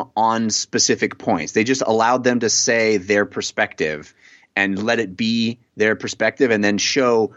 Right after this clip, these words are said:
other people's perspective. But in each case, and I think on all sides, there were moments where I was like, "Well, why aren't you asking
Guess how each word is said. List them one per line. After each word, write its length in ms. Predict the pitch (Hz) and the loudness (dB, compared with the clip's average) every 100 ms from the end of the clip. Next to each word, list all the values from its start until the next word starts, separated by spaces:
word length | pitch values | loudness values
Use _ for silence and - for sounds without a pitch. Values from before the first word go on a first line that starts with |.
| - | -2
other 220 | 170 185 | 0 0
people's 320 | 131 104 98 | -2 -8 -8
perspective. 680 | - 92 - 80 - 87 87 | -8 -8 -4 -4 -4 -6 -2
But 200 | 123 135 | -2 0
in 100 | 143 175 | -2 -2
each 180 | 180 - | -4 -2
case, 320 | 208 156 - - - - - - | 0 0 -2 -10 -20 -20 -20 -4
and 160 | 156 151 | -4 -2
I 60 | 160 | -4
think 180 | 220 190 - | -2 -4 -2
on 160 | 165 180 | -2 0
all 280 | 156 175 214 | 0 0 0
sides, 640 | - - 165 233 156 104 | -2 0 2 2 0 0
there 100 | 110 | -2
were 100 | 110 | 0
moments 400 | 110 110 110 104 | 2 2 0 -2
where 100 | 120 | 0
I 60 | 110 | 2
was 140 | 113 | 2
like, 120 | 113 107 | 0 0
"Well, 280 | 175 165 - 143 - | -2 -2 -6 -20 -8
why 260 | 143 180 | -2 0
aren't 220 | 226 254 233 | 0 0 -2
you 100 | 208 | -2
asking 720 | 156 165 - 170 160 151 | 0 0 -2 0 0 0